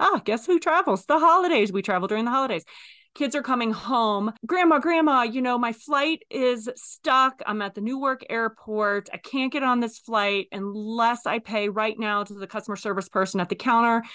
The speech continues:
You know how much Mom has been looking forward to me coming home. Can you please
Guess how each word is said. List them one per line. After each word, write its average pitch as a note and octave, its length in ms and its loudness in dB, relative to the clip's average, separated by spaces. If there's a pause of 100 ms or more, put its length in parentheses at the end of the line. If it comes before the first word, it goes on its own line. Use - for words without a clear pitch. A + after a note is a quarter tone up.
(280)
You A3+ 120 6
know C4 360 8
how C#4 180 4
much B3+ 240 2
Mom G#3+ 300 4
has G#3 160 -2
been G#3 100 -4
looking G3+ 260 -4
forward G3 340 -2
to G#3 100 -6
me F#3 100 -4
coming F#3+ 320 -6
home. B3+ 560 4 (440)
Can B3+ 100 0
you A#3 80 4
please C4 1080 2